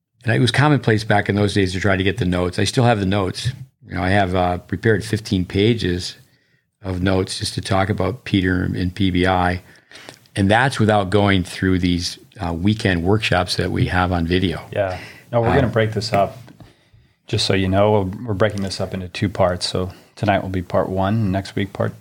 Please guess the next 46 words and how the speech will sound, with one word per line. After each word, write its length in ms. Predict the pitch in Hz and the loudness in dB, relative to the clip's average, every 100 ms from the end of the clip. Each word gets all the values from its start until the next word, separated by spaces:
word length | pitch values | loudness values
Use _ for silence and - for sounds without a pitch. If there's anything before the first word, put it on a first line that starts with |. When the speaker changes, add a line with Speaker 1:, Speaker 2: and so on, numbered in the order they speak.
| - | -8
Speaker 2:
two. 300 | - 95 92 - _ _ _ - - - _ _ | -4 -2 -4 -10 _ _ _ -18 -18 -20 _ _
Speaker 1:
So 160 | - | 0
that 80 | 104 | 2
means 160 | 101 98 | 2 2
it'll 100 | 92 | 2
only 140 | 95 | 0
be 40 | |
twenty 320 | 90 98 92 90 | 0 0 2 0
hours, 320 | 90 87 87 | 0 -2 -2
ten 200 | 104 95 | -2 0
Speaker 2:
So, 80 | 90 | 2
Speaker 1:
hours 200 | 139 120 | 2 2
Speaker 2:
yeah, 100 | 95 | 2
Speaker 1:
and 80 | 92 | 0
ten, 140 | 92 | 0
Speaker 2:
it's 80 | 85 | 0
Speaker 1:
right? 140 | 92 101 | -2 -6
Speaker 2:
ten 100 | 113 | -8
and 120 | 107 | -12
ten. 1300 | - 87 92 _ _ _ _ _ - - 123 127 | -14 -16 -18 _ _ _ _ _ -12 -10 -10 -10
<laughs> 0 | - - _ _ - _ _ _ _ _ _ | -12 -18 _ _ -20 _ _ _ _ _ _
Speaker 1:
With, 480 | - 123 127 113 - - - _ _ _ - | 0 4 4 2 -6 -18 -20 _ _ _ -8
uh, 200 | 113 110 - - | -4 -4 -6 -14
p-, 200 | - 135 | -6 -4
just 240 | 120 139 - | 0 0 2
through 180 | 135 | 2
that 160 | 113 110 | 2 2
course, 300 | 113 104 95 | 2 0 0
I 80 | 95 | -2
think 180 | 95 - | -2 -2
Peter 280 | 101 92 | 0 2
had 100 | 92 | 2
a 60 | 90 | 2
recogni-, 580 | 90 92 92 90 - 139 | 2 0 0 -4 -6 -6
his 340 | 120 107 92 | -6 -4 -2
name 200 | 95 95 | 0 2
was 140 | 90 85 | 0 0
recognized 560 | 92 - 90 87 87 | 0 0 0 0 0
within 180 | 90 87 | -2 -2
the 80 | 85 | -4
tennis 300 | - 90 87 | -2 -2 -2
teaching 320 | - 85 87 | -4 -4 -2
industry. 440 | 85 85 - 82 87 | -2 -4 -4 -4 0
I 120 | 101 | 0
would 100 | 104 | 2
consider, 560 | 98 - 98 95 92 | 0 0 2 2 0